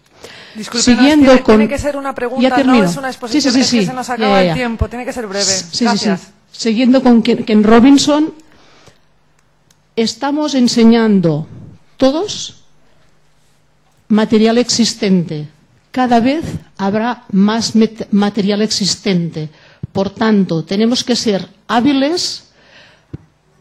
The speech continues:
Speaker 2: para coger de todos los currículums que tenemos, que son cada vez más extensos, la manera, tenemos que ser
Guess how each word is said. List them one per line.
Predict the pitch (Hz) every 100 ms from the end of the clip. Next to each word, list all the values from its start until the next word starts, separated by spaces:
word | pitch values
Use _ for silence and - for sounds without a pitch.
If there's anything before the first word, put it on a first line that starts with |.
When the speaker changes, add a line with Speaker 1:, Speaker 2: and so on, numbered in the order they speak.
| _
Speaker 2:
para | - 226
coger | 220 233 240 214
de | 190
todos | 196 - 294 320 285
los | 269
currículums | - 226 254 - 214 208 -
que | 190
tenemos, | 190 180 196 285
que | -
son | 196 185 175
cada | - 202 190
vez | 185
más | 196 233
extensos, | 240 - 208 202 - 240 - -
la | 190 180
manera, | 175 180 214 185 247 - _ _ _ _ _
tenemos | - 196 208
que | 208
ser | 214